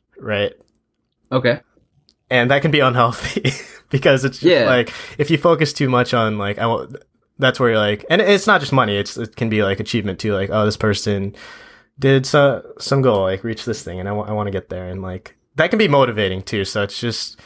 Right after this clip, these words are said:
Speaker 1: using
Speaker 2: Right,
Speaker 1: it,
Speaker 2: so
Speaker 1: yeah. Um,
Speaker 2: I, that's the thing is I'm trying to say is, like, it's, like, you, you see someone and you're like, "Wow, um, how do they become successful like that?" Or how, and then, but the other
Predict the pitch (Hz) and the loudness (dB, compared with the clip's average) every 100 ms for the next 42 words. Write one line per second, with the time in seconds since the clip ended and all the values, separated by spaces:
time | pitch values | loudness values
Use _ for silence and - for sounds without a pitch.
0 | - _ _ _ - 135 147 233 139 131 | -20 _ _ _ -4 2 4 4 4 2
1 | 127 135 139 113 104 101 101 - _ - | 2 2 4 4 2 0 -6 -16 _ -4
2 | 117 110 107 104 107 170 175 104 - 180 | 0 2 2 -2 0 2 0 -4 -6 -4
3 | - 175 196 165 139 143 143 147 135 127 | -2 2 4 4 4 2 4 2 2 2
4 | 143 131 123 123 113 110 - - 143 - | 2 4 0 2 0 0 -4 -2 -2 -2
5 | - _ _ - _ _ - 131 - 170 | -8 _ _ -20 _ _ 0 0 0 -4
6 | - 165 - 240 233 156 131 123 - 127 | -2 -2 2 2 2 2 4 2 2 2
7 | 135 131 117 143 123 107 - _ _ 117 | 4 4 4 4 4 0 -4 _ _ 0
8 | 127 120 117 113 117 _ _ - 165 170 | 2 4 4 0 -6 _ _ -2 0 4
9 | 147 131 139 120 - - 147 170 - 95 | 4 4 0 0 -2 -2 0 0 -2 -2
10 | 92 - 85 87 113 117 123 127 123 - | -2 -4 -6 -4 2 2 4 4 4 0
11 | - - - _ - 135 143 131 117 151 | -20 -20 -20 _ 0 4 6 4 2 0
12 | 131 143 139 | 4 2 2